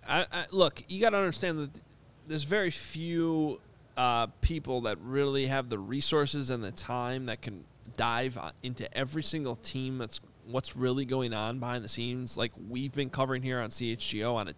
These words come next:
daily basis, you know, since March. Um, and they're just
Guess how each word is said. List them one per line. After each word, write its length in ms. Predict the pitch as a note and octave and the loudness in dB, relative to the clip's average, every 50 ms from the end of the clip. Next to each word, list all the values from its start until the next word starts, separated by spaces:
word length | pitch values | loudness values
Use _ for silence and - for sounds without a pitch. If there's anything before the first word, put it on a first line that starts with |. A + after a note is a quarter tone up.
| - - | -12 -8
daily 300 | - A2+ A2+ G#2+ A#2 A2+ | -4 -2 0 0 0 0
basis, 500 | A#2 A#2 A#2 A#2 A#2+ - C3+ C3 - - - - - - - - - - - - - - - - - - - | -2 -2 -2 -4 -2 -4 -4 -6 -6 -8 -12 -16 -20 -20 -20 -20 -20 -20 -20 -20 -20 -20 -20 -20 -20 -16 -10
you 80 | - A#2 | -8 -8
know, 100 | G#2+ F#2 | -8 -6
since 300 | - - C#3+ C3+ B2 - | -4 -4 -2 -2 -2 -4
March. 540 | G2+ G2+ G2+ G#2 A2 C#3 - - - - - - - - - - - - - - | -4 0 2 4 4 2 2 0 -6 -10 -12 -16 -20 -20 -20 -20 -20 -20 -8 -2
Um, 420 | - B2 B2 A#2+ A2+ A2+ G#2+ G2 - - - - - - - - - - - - | 0 2 2 2 2 0 -2 -4 -8 -16 -20 -20 -20 -20 -20 -20 -20 -20 -8 -2
and 180 | - C#3 C#3 C3+ | 0 2 2 2
they're 80 | C#3 C#3 | 2 2
just 340 | C#3+ F3 F3 - - - | 2 2 2 2 0 -2